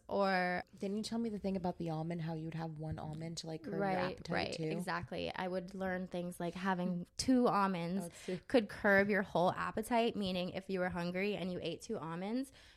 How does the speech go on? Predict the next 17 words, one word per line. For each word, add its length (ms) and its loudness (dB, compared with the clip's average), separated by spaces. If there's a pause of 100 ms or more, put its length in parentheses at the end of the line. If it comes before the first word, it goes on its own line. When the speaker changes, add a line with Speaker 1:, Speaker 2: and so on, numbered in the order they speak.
(120)
Speaker 1:
then 140 4
you 80 2
wouldn't 160 4
be 80 -2
hungry 360 -2
anymore. 420 -6 (100)
Speaker 2:
It's 220 -16
Speaker 1:
And 120 2
Speaker 2:
just 0 -
Speaker 1:
then 260 2
Speaker 2:
crazy. 180 -10
Speaker 1:
that 280 6
information, 840 0 (520)
I 140 2
would 200 0
use 440 0
it 260 0